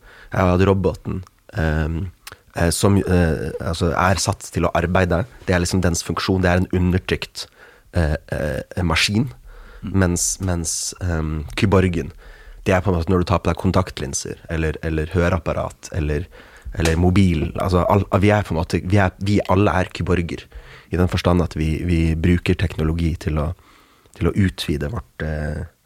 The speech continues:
Speaker 1: vårt repertoar da, vår, vår, våre sansapparater og tenke,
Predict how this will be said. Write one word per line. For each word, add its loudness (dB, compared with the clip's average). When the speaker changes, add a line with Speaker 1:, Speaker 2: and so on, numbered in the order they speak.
Speaker 1:
vårt 0
repertoar 4
da, -2
vår, 2
vår, 2
våre -2
sansapparater -6
og -10
tenke, -4